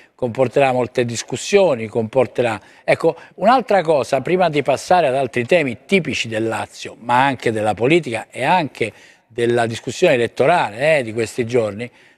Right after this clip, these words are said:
le voglio dire un'altra cosa di cui mi sono interessato spesso, perché nel Lazio certamente un problema fondamentale per il Presidente della Regione è il rapporto col Comune di Roma. Roma sta al Lazio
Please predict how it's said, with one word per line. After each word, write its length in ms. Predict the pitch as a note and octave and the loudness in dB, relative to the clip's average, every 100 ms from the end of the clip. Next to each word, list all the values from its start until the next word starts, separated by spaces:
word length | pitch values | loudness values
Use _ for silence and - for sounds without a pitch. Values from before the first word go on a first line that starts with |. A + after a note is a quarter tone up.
| - | -4
le 100 | D3+ | 2
voglio 420 | F#3 G3 G3 G3+ | 2 4 0 0
dire 220 | F3+ F3+ E3 | -2 0 2
un'altra 340 | D3+ C3+ D#3+ | 0 0 2
cosa 340 | C#3 B2 C3+ - | 2 0 -2 -4
di 140 | C3+ | -6
cui 280 | B2+ D3 D3 - | 2 2 2 -6
mi 160 | C3 A#2+ | -14 -8
sono 200 | D3 B2 | -4 -4
interessato 680 | A2+ C3 A#2+ - B2+ B2+ | -2 -2 -2 -2 -4 -2
spesso, 680 | B2 - G#2 G#2 - - F3+ - - _ _ _ _ _ | -4 -6 -6 -6 -8 -4 -4 -6 -20 _ _ _ _ _
perché 600 | A2 A#2+ - D#3 C3+ - _ _ _ | -8 -8 -4 0 0 -4 _ _ _
nel 300 | G#2 D#3 E3 | -2 0 2
Lazio 680 | B2+ C3 - - C#3+ C3+ - | 2 -2 -6 -2 0 0 -4
certamente 1040 | - C#3+ B2+ - F3 C#3 B2+ A#2+ C3+ C3 - | -2 0 0 0 0 0 -4 -2 0 0 -2
un 140 | B2 - | -10 -4
problema 640 | B2 B2 D3+ C#3 B2 - | -4 0 2 2 -2 -10
fondamentale 880 | - C3+ B2+ C3+ C3 C3 D#3 B2 A2 - - | -6 -4 0 0 -2 2 2 2 -4 -14 -20
per 140 | _ A2 | _ -8
il 80 | G#2+ | -6
Presidente 540 | B2+ A2+ C#3 B2 C3 | -6 0 0 0 0
della 200 | C#3 G3 | 0 0
Regione 420 | D#3 C3 C3 C3+ - | 0 0 0 -4 0
è 200 | C#3+ - | 0 2
il 140 | C#3+ | 0
rapporto 640 | D3 E3 - A2+ A#2 - A#2 | 2 2 0 -2 -4 -4 -2
col 160 | A2+ G#2+ | 0 -2
Comune 340 | A#2 A#2 A2+ | -4 -6 -2
di 100 | A2 | 0
Roma. 340 | A#2 G#2+ G2 - _ _ - | 2 0 -6 -16 _ _ -18
Roma 300 | - D3 C3 G#2+ | 0 2 2 -4
sta 260 | - B2 | -4 0
al 140 | B2 C3+ | 2 2
Lazio 520 | D#3+ D3 - B2+ | 2 0 -4 -4